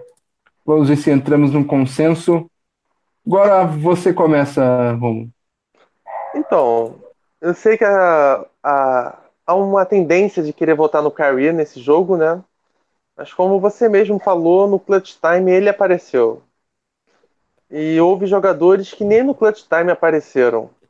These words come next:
Speaker 2: Então, e um desses jogadores é um que, é, há poucas semanas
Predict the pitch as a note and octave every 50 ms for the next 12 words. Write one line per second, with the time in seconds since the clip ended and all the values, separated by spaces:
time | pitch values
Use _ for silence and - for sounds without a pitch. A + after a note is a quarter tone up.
0 | _ _ _ _ _ _ _ _ _ _ _ _ _ _ _ _ _ _ _ _
1 | _ _ _ _ _ _ _ _ _ C#3+ C#3 D3 D#3+ E3 E3+ F3 F3 E3+ E3+ F3+
2 | F#3+ G3 F#3+ G3 - F#3 E3+ E3 E3+ E3+ F3 E3 C#3 D3 D#3+ F3 F3 F#3 F#3 F3+
3 | - - - D3 D#3+ D#3+ E3+ F3+ F#3 - - F#3+ F#3 F3+ E3+ E3 D#3 C#3+ - -
4 | - C#3+ - - E3+ E3 G3 F#3+ - - F3+ D#3 C#3+ D3 E3 F3 F#3 F#3+ G3 F#3
5 | - - - _